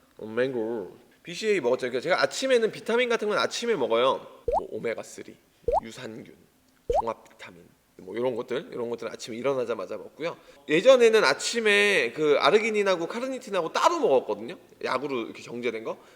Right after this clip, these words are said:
근데 제가 저번에 말씀드린 거, 아르기맥스, 요거 포로 돼 있는 제품인데 요거 제가 엄청 빠져 있어요. 그래서 이거는 포로, 포로 돼 있기 때문에 흡수가 빠르거든요. 그래서 보통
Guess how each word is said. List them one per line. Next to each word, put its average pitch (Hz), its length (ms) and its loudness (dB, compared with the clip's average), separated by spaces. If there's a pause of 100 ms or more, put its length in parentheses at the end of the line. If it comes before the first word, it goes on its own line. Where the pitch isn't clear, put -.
근데 120 140 -8
제가 131 140 2
저번에 170 380 2
말씀드린 120 520 0
거, 139 420 -4 (200)
아르기맥스, 131 720 -4 (400)
요거 123 240 0
포로 285 340 -4
돼 226 160 6
있는 190 220 0
제품인데 135 440 0
요거 135 240 0
제가 123 460 -2 (920)
엄청 156 320 0
빠져 208 340 2
있어요. - 260 -4 (120)
그래서 110 360 -8 (300)
이거는 165 580 4 (440)
포로, 277 480 4
포로 294 640 0
돼 143 160 6
있기 139 180 -4
때문에 120 640 0 (180)
흡수가 240 400 2
빠르거든요. 160 560 2 (120)
그래서 107 240 -6
보통 175 440 -8